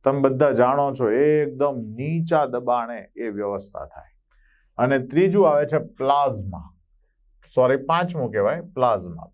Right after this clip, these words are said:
પ્લાઝમા એ એકદમ ઊંચા ટેમ્પરેચરે હોય, nearest to એમ કહેવાય કે લાખ કેલ્વિન, સૂર્યમંડળના તારાઓના કેન્દ્રમાં બધું થતું હોય છે. મિત્રો, આ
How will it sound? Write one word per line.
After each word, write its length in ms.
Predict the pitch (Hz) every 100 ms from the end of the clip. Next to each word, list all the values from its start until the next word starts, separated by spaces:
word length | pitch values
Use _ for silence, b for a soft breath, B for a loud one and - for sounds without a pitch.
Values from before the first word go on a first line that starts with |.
| -
પ્લાઝમા 680 | 135 143 143 175 196 196 151
એ 60 |
એકદમ 380 | 156 160 160 190
ઊંચા 500 | 190 160 165 165 175
ટેમ્પરેચરે 720 | - 135 131 123 113 110 90
હોય, 320 | 87 90 76 - _ _ _ _ _ 120
nearest 580 | 131 165 190 185 185 180
to 40 | 185
એમ 180 | 180
કહેવાય 340 | 180 185 185 175
કે 100 | 156
લાખ 420 | 127 135 156 -
કેલ્વિન, 340 | 139 117 98
સૂર્યમંડળના 920 | 95 - 139 147 143 147 147 143 143 139
તારાઓના 600 | - 120 127 131 131 127
કેન્દ્રમાં 600 | 117 113 120 123 117 110
બધું 260 | 107 120
થતું 400 | 120 110 - -
હોય 160 | 76 71
છે. 480 | - - _ _ _ b b b b b _ _ _
મિત્રો, 680 | 127 151 180 202 208 202 -
આ 280 | 143 175 196